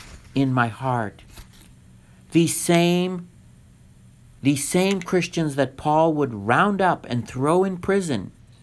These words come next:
now he holds them in his heart. His heart has changed. He cares about people. He understands how much God has cared for him.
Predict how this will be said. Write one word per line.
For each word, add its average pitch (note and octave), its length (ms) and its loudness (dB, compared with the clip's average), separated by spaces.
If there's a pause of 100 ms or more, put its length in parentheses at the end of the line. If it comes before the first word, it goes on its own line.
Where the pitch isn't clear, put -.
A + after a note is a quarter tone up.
(960)
now D#3 380 4
he D#3+ 180 -2
holds D#3+ 520 -2
them D3+ 340 -4 (140)
in C#3+ 320 -4
his C3 320 -6
heart. B2+ 520 -4 (1700)
His E3+ 340 0
heart B2 520 0 (260)
has - 240 -6
changed. A2+ 720 -4 (420)
He F3 200 0
cares D3 600 -2 (100)
about G#2+ 380 -2
people. G2 440 -4 (220)
He E3 200 2
understands D3+ 800 0
how C3 160 -2
much A#2+ 360 -4
God A2+ 260 2
has A2 200 -6
cared A2+ 300 -6
for A2 200 -8
him. G2+ 360 -4